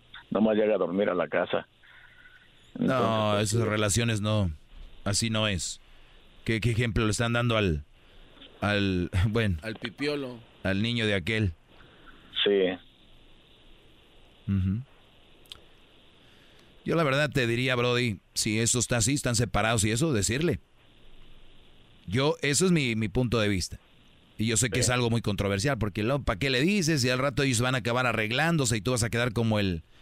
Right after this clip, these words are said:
Speaker 2: como el, como el villano. No vas a, ya no vas a hablar con tu hijo.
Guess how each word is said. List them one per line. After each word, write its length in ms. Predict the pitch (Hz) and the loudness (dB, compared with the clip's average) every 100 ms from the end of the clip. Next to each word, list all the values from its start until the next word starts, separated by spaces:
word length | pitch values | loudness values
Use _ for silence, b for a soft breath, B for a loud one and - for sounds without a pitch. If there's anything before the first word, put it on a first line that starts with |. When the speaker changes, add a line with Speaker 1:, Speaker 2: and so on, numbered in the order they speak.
| b - | b -10
Speaker 2:
como 260 | 107 107 104 | -4 0 0
el, 400 | 101 90 85 - - - - - | 0 0 -4 -10 -20 -20 -20 -14
como 240 | - 92 98 | -4 -2 0
el 100 | 92 | 0
villano. 540 | 92 113 170 151 139 - _ - 101 | -2 0 2 2 0 -6 _ -10 -2
No 180 | 113 | 0
vas 180 | 120 110 | 0 0
a, 100 | 107 - | -2 -4
ya 280 | - 95 110 | -8 -4 -2
no 60 | 120 | 0
vas 120 | 113 | 0
a 40 | 110 | 0
hablar 200 | 113 113 | 0 0
con 180 | 107 | -2
tu 140 | 90 120 | 0 0
hijo. 260 | 113 107 | 0 -4